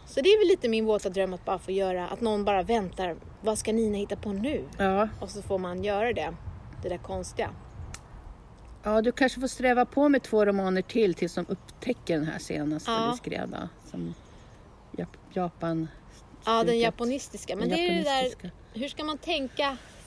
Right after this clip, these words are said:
Speaker 1: Alltså, går det att få lust och strategi att gifta sig? Jag ha-, har aldrig riktigt lyckats liksom välja något smart.
Speaker 2: Nej.
Speaker 1: Eh, och sen hitta lusten till det. Kanske någon deckaridé eller jag vet
Speaker 2: Nej.
Speaker 1: inte.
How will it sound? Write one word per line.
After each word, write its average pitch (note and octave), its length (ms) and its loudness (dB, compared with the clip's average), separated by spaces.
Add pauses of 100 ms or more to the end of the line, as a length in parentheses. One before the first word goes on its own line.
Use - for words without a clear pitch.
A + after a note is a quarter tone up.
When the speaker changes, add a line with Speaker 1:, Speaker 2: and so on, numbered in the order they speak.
(200)
Speaker 1:
Alltså, C4 240 -4
går E4 520 4
det C4+ 140 4
att - 180 -6 (360)
få C#4 180 8
lust C4 680 -2 (360)
och - 180 -8
strategi G#3 880 -2
att G3 200 -8
gifta G#3 300 -4
sig? - 240 -4 (640)
Jag C#4 200 4
ha-, C#4+ 100 0
har C4 160 0
aldrig B3 240 6
riktigt G#3 240 -6
lyckats C4 500 0
liksom G3+ 240 -6
välja G#3 380 4
något F#3+ 220 -6
smart. - 600 -4 (540)
Speaker 2:
Nej. A3+ 440 8 (680)
Speaker 1:
Eh, F3 520 -6
och A3 120 0
sen A3+ 160 4
hitta A3+ 260 2
lusten A3+ 440 -2
till - 120 -8
det. - 180 -4
Kanske F3+ 340 -2
någon E3 320 -8
deckaridé D#3+ 1080 -6
eller C#3 640 -8
jag G3 80 -6
vet C4 100 -2
Speaker 2:
Nej. C#4 260 6
Speaker 1:
inte. D#4 200 2